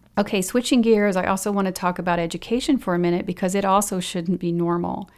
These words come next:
All of a sudden, we became very creative with our hybrid teaching systems. And there are, even though it's not across the board, but there are teachers and there are students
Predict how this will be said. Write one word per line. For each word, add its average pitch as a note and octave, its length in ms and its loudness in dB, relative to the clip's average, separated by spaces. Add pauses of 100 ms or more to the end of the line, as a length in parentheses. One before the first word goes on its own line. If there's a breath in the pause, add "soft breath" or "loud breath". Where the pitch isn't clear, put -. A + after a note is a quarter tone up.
(500 loud breath)
All G#3+ 160 6
of A#3+ 80 0
a B3 60 2
sudden, A#3+ 380 2
we G3 100 2
became G3 380 -2
very G3 240 2
creative F3+ 640 0
with F3 180 -2
our E3+ 440 -2
hybrid F#3 440 -2
teaching G#3 380 -2
systems. - 720 -6 (360 loud breath)
And F#3 200 0
there G#3 280 4
are, F#3+ 680 2
even A3 320 2
though G3+ 400 2
it's - 220 -4
not G3 340 -2 (340)
across B3 540 0
the F#3 100 -4
board, E3 320 0
but F3 140 -4
there F#3+ 280 0
are F#3 120 0
teachers A#3 580 -2
and F#3 140 0
there F#3 100 2
are F3 80 0
students G3 640 0